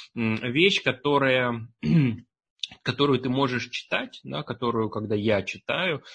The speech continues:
а, я нахожу там очень глубокие философские смыслы и, а, подтекст, да, то есть вот это вот метасообщение и лейтмотив, который есть в, а, "Маленьком принце",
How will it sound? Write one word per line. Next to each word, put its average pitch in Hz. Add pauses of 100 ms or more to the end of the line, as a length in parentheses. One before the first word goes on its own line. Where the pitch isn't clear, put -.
(240)
а, 98
я 104
нахожу 131
там 117
очень 135
глубокие 117
философские 113
смыслы 170
и, 151 (340)
а, -
подтекст, -
да, 139
то 113
есть 107
вот 113
это 117
вот 113
метасообщение 131
и 113
лейтмотив, 123
который 117
есть 233
в, 117
а, 98
"Маленьком 110
принце", 107